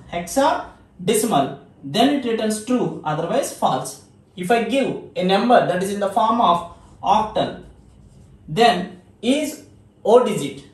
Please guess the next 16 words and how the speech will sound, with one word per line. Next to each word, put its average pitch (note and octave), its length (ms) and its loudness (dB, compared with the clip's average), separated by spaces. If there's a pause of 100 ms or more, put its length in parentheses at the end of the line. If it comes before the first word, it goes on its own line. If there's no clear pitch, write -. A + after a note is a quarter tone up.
returns A#3+ 460 -2
true, F#3 420 -2
otherwise F#3 680 -2 (220)
false. - 560 -2 (240)
So G#3+ 180 -4
for A#3+ 160 6
example, C#4 840 0
if F#3+ 160 -4
I A#3 140 4
enter A#3 720 2 (500)
capital F#3+ 500 0
A, - 240 -4 (720)
now G#3 460 2 (260)
this D3+ 500 -8 (720)
printable G#3+ 580 2
is - 320 -6